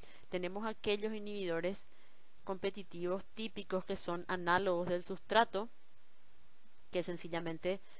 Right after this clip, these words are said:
son, tienen una, una estructura química muy similar a la del sustrato y compiten con él por la unión al sitio de unión en la enzima.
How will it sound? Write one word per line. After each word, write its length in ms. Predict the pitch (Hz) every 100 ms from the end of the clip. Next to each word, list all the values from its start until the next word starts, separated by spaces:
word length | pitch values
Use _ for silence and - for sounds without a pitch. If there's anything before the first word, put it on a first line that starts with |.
| -
son, 360 | - 170 175 - -
tienen 320 | 170 165 170
una, 640 | 160 170 160 147 - - - - - - - -
una 180 | 170 160
estructura 440 | - 160 160 170
química 640 | - 175 170 185 190 190 202 - - - - -
muy 200 | 170 196
similar 420 | 220 214 180 170
a 60 |
la 100 | 175
del 100 | 180
sustrato 600 | 185 220 - 185 - 233 -
y 100 | 214
compiten 720 | - 214 190 - 247 - 180
con 240 | - 190 170
él 300 | 156 190 - -
por 320 | 180 190 - -
la 160 | - 170
unión 400 | 165 165 160 180
al 140 | - 170
sitio 680 | - 165 - 170 160 147 139
de 160 | - 180
unión 360 | 190 156 143 143 -
en 120 | 156
la 60 | 156
enzima. 460 | 151 - 185 131